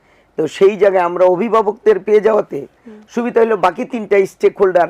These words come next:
Speaker 1: আমাদের মধ্যে বাকি দুইটা,
Speaker 2: হুম।
Speaker 1: ছাত্র এবং শিক্ষক। আমাদের শিক্ষকরা এতটাই আন্তরিক,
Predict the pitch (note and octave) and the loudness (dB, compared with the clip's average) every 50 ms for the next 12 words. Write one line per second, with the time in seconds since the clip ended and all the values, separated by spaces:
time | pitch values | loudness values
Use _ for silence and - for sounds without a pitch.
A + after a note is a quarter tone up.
0 | - _ _ E3+ F#3 G3+ F#3+ G3+ G3+ F#3 F3+ F3 D3+ D#3 D3 D3+ D3 B2 C3+ B2+ | -4 _ _ -2 0 0 0 0 -2 -2 -4 -6 -6 -2 -2 -2 -2 -4 -8 -12
1 | A#2 B2 _ - - - _ _ - A#3+ A3+ A3+ G#3 G#3 - - - - - - | -12 -16 _ -20 -20 -20 _ _ -20 -20 -20 -20 -20 -20 -8 -4 -4 -4 -4 -4
2 | - A3+ A3+ G#3 G3 F#3+ F3 - - G#3 G#3 - _ - - - - _ _ _ | -2 0 2 2 2 0 -2 -4 -8 -10 -10 -10 _ -18 -18 -18 -20 _ _ _
3 | _ _ _ _ _ _ _ _ - D#3+ G3 G#3 G#3 A3 - - - A#3 B3+ - | _ _ _ _ _ _ _ _ -2 0 0 0 0 -4 -6 -8 -8 -8 -8 -8
4 | _ - B3 B3 - - D#3+ C3+ A2+ F#2+ - _ _ _ F#4+ G3 G3+ - _ - | _ -4 -4 -4 -2 -2 -2 -2 -2 -2 -6 _ _ _ 2 2 2 2 _ -2
5 | C#4+ - - C#5 D#4 - - _ - G3 A3 A3 - A3 F#3 D3+ B2 G2+ | 0 2 2 0 0 -2 -6 _ -4 -4 -4 -2 -4 -4 -4 -4 -6 -8